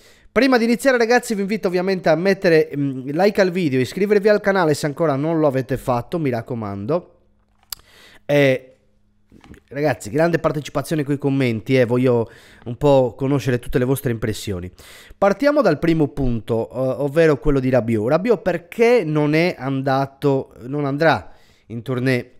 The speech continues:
eh, negli, negli Stati Uniti? Io un'idea me la son fatta. Secondo me, ragazzi, non ha chiuso il ciclo di vaccinazione, per entrare là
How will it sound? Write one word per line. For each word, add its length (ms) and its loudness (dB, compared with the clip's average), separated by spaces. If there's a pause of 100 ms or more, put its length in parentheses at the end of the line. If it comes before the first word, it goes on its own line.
(220)
eh, 720 -6
negli, 240 -6 (200)
negli 220 -4
Stati 260 -6
Uniti? 420 -8
Io 800 0 (680)
un'idea 280 -2
me 80 0
la 100 2
son 200 -8
fatta. 800 -18
Secondo 320 -6
me, 120 2
ragazzi, 420 2
non 160 0
ha 180 -2
chiuso 500 -2
il 100 0
ciclo 300 -6
di 80 -2
vaccinazione, 720 -4
per 160 -4
entrare 380 -2
là 320 2